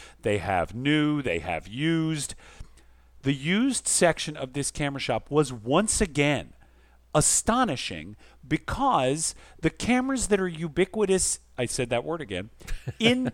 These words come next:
Speaker 1: Central Europe are the ones that we find most elusive,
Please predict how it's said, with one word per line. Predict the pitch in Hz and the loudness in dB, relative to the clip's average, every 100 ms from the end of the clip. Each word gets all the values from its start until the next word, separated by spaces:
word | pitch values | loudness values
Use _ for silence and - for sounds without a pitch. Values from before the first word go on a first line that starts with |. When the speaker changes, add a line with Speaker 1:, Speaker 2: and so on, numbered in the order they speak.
| - - | -8 -6
Speaker 1:
Central | - 240 240 - 208 | 2 4 4 2 0
Europe | 185 214 202 190 | 2 4 4 2
are | 202 | 0
the | 175 165 | 0 2
ones | 180 208 175 | 0 0 0
that | 180 151 | -4 -4
we | 139 185 | -6 -4
find | - 170 165 160 135 | -2 2 2 0 -2
most | 135 - 139 | -4 -4 -4
elusive, | 117 120 - 67 - | -4 -4 -6 -10 -12